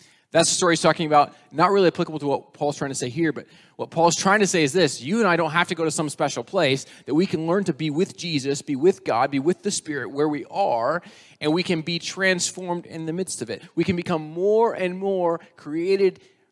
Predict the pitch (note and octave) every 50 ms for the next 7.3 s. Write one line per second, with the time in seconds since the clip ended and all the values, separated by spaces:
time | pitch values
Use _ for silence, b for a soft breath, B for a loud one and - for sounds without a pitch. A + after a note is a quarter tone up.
0 | b _ _ - D3 G3 A3+ G#3 - - D3 C#3+ C#3+ D3+ D#3 D3 - - D3+ D3
1 | D3 - - - F3 G3+ G3+ F#3 D#3 C3+ C3+ C#3+ D3 - - - B2+ C#3 C3+ -
2 | - C#3 D3+ D3+ C#3 C#3+ C#3+ C#3+ - - E3+ E3 D#3+ D#3 C#3+ C#3+ B2 C3 C3 B2+
3 | - D3 C3+ C3 B2+ A2+ B2+ C3+ C3 A2+ - - - - - - - - - -
4 | - - _ _ _ _ _ _ _ _ _ - - - - B2+ A#2+ B2 B2+ -
5 | - - - - E3+ D3+ C#3+ C3 - - - - _ _ _ _ - A#2 G#2 -
6 | B2+ A2 G#2+ - - D3+ D3 B2 A2+ A2 A2 _ _ - - A#2+ G#2 G#2 C3 D#3+
7 | B2 - C#2+ D2 C#2+ _